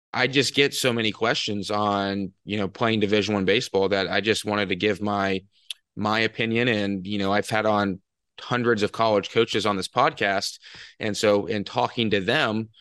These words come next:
um, and then just my own observation on, on what I see, I think it is the right thing to do to, to be honest and, and put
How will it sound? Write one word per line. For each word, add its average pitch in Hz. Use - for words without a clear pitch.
um, 101
and 104
then 104
just 107
my 110
own 110
observation 101
on, 104
on 101
what 107
I 101
see, 135
I 101
think 117
it 120
is 147
the 107
right 107
thing 110
to 110
do 101
to, 92
to 120
be 107
honest 101
and, 98
and 95
put -